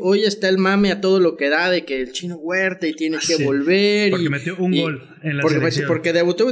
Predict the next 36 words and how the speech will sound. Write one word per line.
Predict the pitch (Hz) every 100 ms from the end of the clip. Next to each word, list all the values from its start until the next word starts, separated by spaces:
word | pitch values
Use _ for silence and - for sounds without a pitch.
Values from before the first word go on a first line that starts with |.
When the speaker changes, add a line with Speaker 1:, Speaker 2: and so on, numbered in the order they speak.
| 226
Speaker 1:
y | 202
porque | 202 202 254
anda | 294 285
bien | 285 285
en | 254
Pumas, | 302 311 262 175
güey. | 170
La | 170
verdad, | 175 196 247
la | 196 180
verdad, | 185 220 226
Huerta | 220 233 254 254 208
en | 160
Pumas | 160 185
Speaker 2:
Sí. | 196
Speaker 1:
anda | 202
bien. | 240 190 - - _ _ 131
No | 151 180 202
tiene | 214 190 214
la | 196
misma | 147 156 190 196
presión | 147 147 156
en | 180
Pumas | 190 208 196 233 220 - -
que | 117
sí, | - 147 -
que, | 131 123
que, | - 101
que | 120
sí | - 139 156
hay, | 156 175 196
que | 196
sí | - 151
existe | 151 151 160 -
en | 170
Chivas. | 175 277 226 -